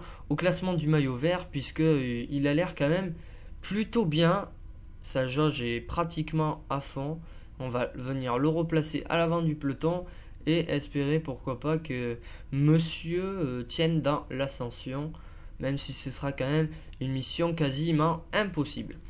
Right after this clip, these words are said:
Devant, on a toujours une minute quinze d'avance sur, euh, les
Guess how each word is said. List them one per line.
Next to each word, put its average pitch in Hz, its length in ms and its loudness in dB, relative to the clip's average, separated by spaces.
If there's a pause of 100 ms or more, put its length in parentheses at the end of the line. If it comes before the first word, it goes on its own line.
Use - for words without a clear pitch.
(640)
Devant, 156 440 4 (480)
on 139 180 0
a 151 100 4
toujours 151 640 0
une 123 120 -4
minute 120 360 -6
quinze 143 280 -2
d'avance 143 560 0 (440)
sur, 151 520 -2
euh, 107 560 0
les 147 420 0